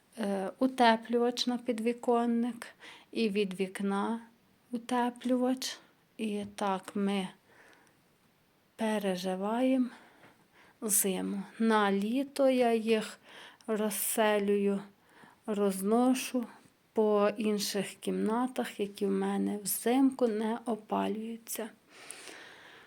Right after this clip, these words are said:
Орхідейки свої я поливаю раз на тиждень, а в зимовий період раз на два тижні, а можу і рідше.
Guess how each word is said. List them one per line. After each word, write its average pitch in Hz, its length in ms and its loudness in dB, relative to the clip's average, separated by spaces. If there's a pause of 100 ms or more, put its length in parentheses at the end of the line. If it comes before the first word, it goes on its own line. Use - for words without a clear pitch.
(260)
Орхідейки 262 680 2
свої 214 580 0
я 196 140 2
поливаю 190 880 0 (340)
раз 190 380 0
на 180 160 -4
тиждень, 247 800 0 (920)
а 202 240 -2
в 190 100 -4
зимовий 214 640 4
період 254 800 4 (160)
раз 208 460 0
на 202 440 2
два 190 360 0 (100)
тижні, 208 560 -6 (380)
а 214 100 -2
можу 247 580 0 (520)
і 214 280 2 (280)
рідше. 202 760 -2